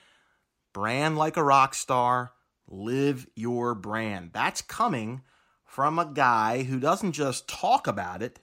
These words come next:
He doesn't just talk the talk. He walks the walk, people.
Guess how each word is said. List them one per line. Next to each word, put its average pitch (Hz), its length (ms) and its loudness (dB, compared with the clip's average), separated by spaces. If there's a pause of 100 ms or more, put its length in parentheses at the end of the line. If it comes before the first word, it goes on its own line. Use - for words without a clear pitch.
He 165 180 -8
doesn't 208 340 -4
just - 340 -4
talk 170 420 0
the 131 80 -8
talk. 123 540 2
He 175 260 -6
walks 165 680 2
the 123 200 0
walk, 139 560 2
people. 95 440 -12